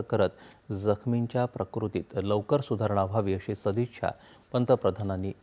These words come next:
व्यक्त केली आहे. भारत सर्व प्रकारच्या दहशतवादाचा निषेध करतो आणि दहशतवादाविरोधात शून्य सहनशीलतेच्या धोरणावर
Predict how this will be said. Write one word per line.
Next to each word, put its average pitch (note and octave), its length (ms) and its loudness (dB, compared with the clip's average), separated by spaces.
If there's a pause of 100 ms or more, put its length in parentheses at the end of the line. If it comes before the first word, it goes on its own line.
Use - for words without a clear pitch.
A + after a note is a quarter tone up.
(120)
व्यक्त F#2+ 280 -4 (100)
केली F#2 160 0
आहे. F#2 200 2 (560)
भारत B2 400 4
सर्व D3+ 320 4
प्रकारच्या C3+ 640 4
दहशतवादाचा A2+ 920 2
निषेध G2+ 520 0
करतो C3 440 4 (320)
आणि B2 180 4
दहशतवादाविरोधात A#2 1040 4 (500)
शून्य C3+ 420 0
सहनशीलतेच्या B2+ 1160 2
धोरणावर G#2 540 2